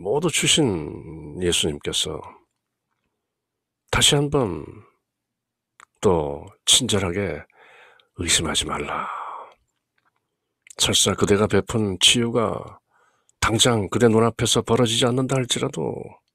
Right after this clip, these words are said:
성령께 맡겨라." 조금이라도 의심이 있다면 그것은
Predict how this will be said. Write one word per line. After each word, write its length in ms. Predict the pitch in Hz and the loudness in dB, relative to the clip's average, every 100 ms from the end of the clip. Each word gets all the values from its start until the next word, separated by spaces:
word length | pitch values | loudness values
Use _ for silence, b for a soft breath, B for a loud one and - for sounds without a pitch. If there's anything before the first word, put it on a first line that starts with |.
| _ _ _ _ _ _ _ - | _ _ _ _ _ _ _ -4
성령께 560 | - 135 156 156 170 | 0 2 2 2 2
맡겨라." 440 | 156 147 - 180 175 B B B _ _ _ _ _ _ _ _ _ _ _ - | 0 -2 -4 -6 -6 B B B _ _ _ _ _ _ _ _ _ _ _ 0
조금이라도 460 | 170 165 165 151 135 | 4 6 6 6 6
의심이 280 | 110 120 107 | 4 4 2
있다면 420 | - 95 98 80 | 0 -2 -2 -4
그것은 680 | 90 82 98 85 76 76 | -2 -2 -2 -4 -6 -12